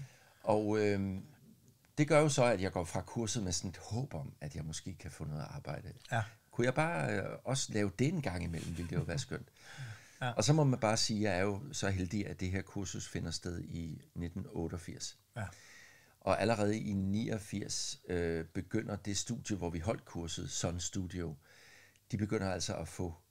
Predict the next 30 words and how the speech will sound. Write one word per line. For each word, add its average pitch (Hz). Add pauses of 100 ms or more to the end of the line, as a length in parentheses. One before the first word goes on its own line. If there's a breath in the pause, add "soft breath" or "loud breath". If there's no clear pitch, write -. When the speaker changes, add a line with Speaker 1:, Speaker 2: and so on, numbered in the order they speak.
(100)
Speaker 1:
øh, 80 (320)
dubbingordre 82
ind. 87 (680 soft breath)
Øh, 80
T -
V 85
tre 101
vil 90
lave 85
noget, 87
der 87
hedder 85
Hanna-Barbera-timen, 85 (120)
tidligere 87
om 82
morgenen 82
hver 78
lørdag, 80
tror -
jeg, 76
hver 76
Speaker 2:
Ja. 73 (100)
Speaker 1:
lørdag 78
søndag, - (600 loud breath)
med 85
Flintstones, 90
Jetsons, 85
Huckleberry 82
Hound, 87
øh, 85